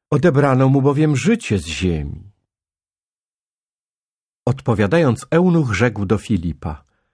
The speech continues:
„Proszę cię, o kim to prorok mówi? O sobie czy o kimś innym?” Filip otworzył usta i, począwszy od tego fragmentu pisma, oznajmiał mu dobrą nowinę o Jezusie.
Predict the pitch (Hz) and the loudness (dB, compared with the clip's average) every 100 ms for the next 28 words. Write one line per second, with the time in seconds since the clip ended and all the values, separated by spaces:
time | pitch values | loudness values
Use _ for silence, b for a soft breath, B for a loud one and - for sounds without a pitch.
0 | _ _ _ _ _ - 165 165 160 135 | _ _ _ _ _ -2 -2 0 -2 -2
1 | 151 143 135 - _ _ _ 285 - 180 | 0 0 -2 -10 _ _ _ -6 0 0
2 | 131 - 117 95 92 98 87 80 71 82 | 0 0 0 0 -2 -4 -4 -4 -6 -10
3 | - _ _ _ _ _ _ _ 120 - | -12 _ _ _ _ _ _ _ -6 0
4 | 123 107 190 262 262 247 247 226 - 101 | 0 2 0 0 0 0 2 0 0 -4
5 | 76 73 78 - _ _ _ _ _ _ | -4 -8 -10 -16 _ _ _ _ _ _
6 | _ _ _ _ _ _ _ _ _ _ | _ _ _ _ _ _ _ _ _ _
7 | - 214 139 98 - 101 82 80 185 196 | 0 0 0 -4 -2 -4 -4 -4 -2 -2
8 | - 131 98 92 - 123 123 - 107 92 | -2 -2 -2 -4 -2 -2 -2 -4 -2 -4
9 | - 127 113 98 98 85 101 107 95 85 | -2 -2 -2 -2 -2 0 0 0 -2 -2
10 | 214 - 165 139 - 101 80 196 226 196 | -2 0 -2 -2 -2 -4 -2 0 2 2
11 | 170 123 95 120 110 104 90 87 85 90 | 2 2 2 2 2 0 0 0 0 0
12 | 90 90 87 85 90 82 - | 0 -2 -4 -4 -6 -8 -12